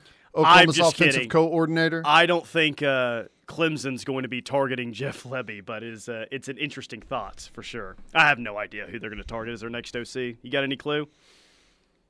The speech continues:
Speaker 1: Maybe Clemson will, like, uh, disguise their call as, like, the Carolina Panthers, and they can get Jim Harbaugh to be their next O C.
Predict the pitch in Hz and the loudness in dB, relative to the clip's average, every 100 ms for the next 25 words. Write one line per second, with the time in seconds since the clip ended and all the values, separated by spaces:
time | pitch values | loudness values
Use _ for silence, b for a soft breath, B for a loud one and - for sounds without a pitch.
0 | _ _ _ _ _ _ - 170 185 185 | _ _ _ _ _ _ 0 4 4 2
1 | - 175 180 165 160 143 139 135 123 135 | 0 0 0 0 -2 0 0 0 0 -4
2 | 117 127 - 143 143 147 135 143 127 143 | -4 -8 0 2 4 4 0 -4 -4 0
3 | 139 139 139 127 131 123 - 143 139 135 | 2 2 0 0 -4 -6 -6 -2 -2 -2
4 | 131 123 135 131 135 131 117 123 120 123 | -4 -4 -4 -4 -4 -8 -6 -8 -8 -10
5 | 110 117 110 117 104 101 98 110 107 107 | -8 -8 -6 -6 -6 -10 -12 -14 -12 -10
6 | 107 - 107 98 107 95 | -12 -12 -14 -14 -16 -16